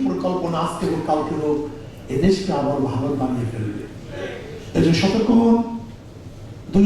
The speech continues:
নম্বর জমিতে এক নম্বর ফসল হতে পারে না, হবে না। দুই নম্বর নেতার কাছে দেশ কোনদিন এক নম্বর হতে পারে না। এই জন্য আসুন না,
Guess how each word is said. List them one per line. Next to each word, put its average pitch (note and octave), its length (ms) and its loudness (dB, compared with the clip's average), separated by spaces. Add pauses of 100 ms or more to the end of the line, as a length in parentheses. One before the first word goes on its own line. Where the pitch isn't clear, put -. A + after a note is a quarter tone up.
নম্বর F#3+ 240 4
জমিতে F3 280 2
এক - 140 -6
নম্বর E3 280 -2
ফসল F#3+ 280 0 (100)
হতে E3 240 -2 (140)
পারে E3 220 0 (120)
না, F3 80 4 (200)
হবে F3+ 280 6 (460)
না। - 120 2 (680)
দুই F#3+ 140 6 (100)
নম্বর F3+ 220 0 (200)
নেতার G#3 360 2
কাছে F#3 180 -2 (100)
দেশ E3+ 160 -2
কোনদিন D#3 300 -4
এক D3+ 140 -2
নম্বর - 260 2
হতে - 180 6
পারে - 180 4
না। G2+ 40 4 (1600)
এই G#3+ 60 6
জন্য G#3+ 220 4
আসুন G#3+ 300 -4
না, - 60 -6